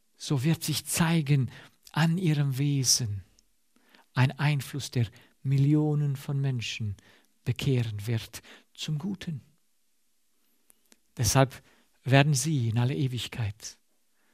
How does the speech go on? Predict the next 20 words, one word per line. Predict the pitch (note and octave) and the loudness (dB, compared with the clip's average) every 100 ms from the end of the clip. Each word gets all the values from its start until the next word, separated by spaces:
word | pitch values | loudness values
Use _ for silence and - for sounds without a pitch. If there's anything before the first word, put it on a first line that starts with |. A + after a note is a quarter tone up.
| _ - | _ -4
den | B2 | -2
größten | A#2 B2+ - - | 0 -2 -4 -6
Segen | A2+ C3 A#2 A2+ G2+ - _ _ _ _ | -2 0 0 -4 -6 -10 _ _ _ _
zusammen | - A#2+ B2+ A#2+ A2+ | -10 -4 -2 0 -2
mit | G#2 | -6
Christus | - A#2 - - - - - _ _ _ _ | -8 -10 -8 -10 -10 -12 -14 _ _ _ _
tragen. | - B2 G#2 - - _ _ _ _ _ - | -6 -4 -4 -10 -20 _ _ _ _ _ -2
Aber | E3+ | 0
es | F3 | 4
geht | G3 F#3 | 4 4
dort | D#3+ | 4
nicht | D#3+ - - - _ _ _ _ _ | 0 0 -8 -20 _ _ _ _ _
um | - E3+ D#3 - - _ _ _ _ _ _ _ _ _ | 0 2 2 0 -14 _ _ _ _ _ _ _ _ _
die | D3+ | -2
Größe | D#3 D#3+ D3 - | 4 6 6 2
des | B2 A2 | -4 -4
Segens. | - A2 A#2+ F#2+ - - _ _ _ _ _ _ _ _ _ _ _ | -2 -4 -4 -10 -14 -18 _ _ _ _ _ _ _ _ _ _ _
Und | G3+ F#3 | -2 0
dennoch, | B2+ A2 - - _ _ _ _ _ - _ _ _ | 0 -2 -8 -18 _ _ _ _ _ -20 _ _ _
nur | C#3 C#3+ | 0 2